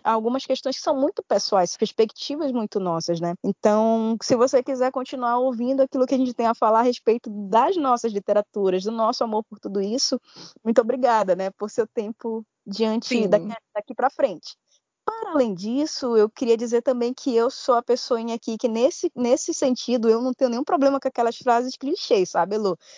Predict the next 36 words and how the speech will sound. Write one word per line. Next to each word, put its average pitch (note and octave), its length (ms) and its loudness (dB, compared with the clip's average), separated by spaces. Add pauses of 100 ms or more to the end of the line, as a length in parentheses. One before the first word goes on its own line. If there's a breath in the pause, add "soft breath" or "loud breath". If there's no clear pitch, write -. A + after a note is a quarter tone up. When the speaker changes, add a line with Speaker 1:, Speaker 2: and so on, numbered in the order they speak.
(300 loud breath)
Speaker 1:
Que G3+ 240 0
vem G#3 260 2
assim, G#3 340 0
porque - 160 0
eu, A3 120 4
às A3 100 2
vezes A3 200 -2
eu C#4+ 80 2
tenho B3 240 -4
alguma, F#3 560 -4
alguns F#3 240 -4
problemas F3+ 400 -2
com G3+ 100 -10
clichês. F#3 540 -4 (400 soft breath)
Mas G#3+ 200 2
nesse B3+ 200 2
sentido E4 200 -2
de C#4 80 -2
literatura, A3+ 720 0
eu A#3 120 0
sou B3+ 140 0
muito A#3+ 420 -6
besta, A3 340 2
assim, F3+ 260 -14
realmente G3+ 440 -8
me G#3+ 140 -6
fascina A#3+ 400 -2
muita C4 240 -2
coisa C4+ 260 4
clichê B3+ 480 -2
já, F3+ 160 2
né? E3+ 160 -6
Quando F#3 200 -4
tu G3+ 120 -8
diz, F#3+ 200 -2
ah, G#3+ 360 4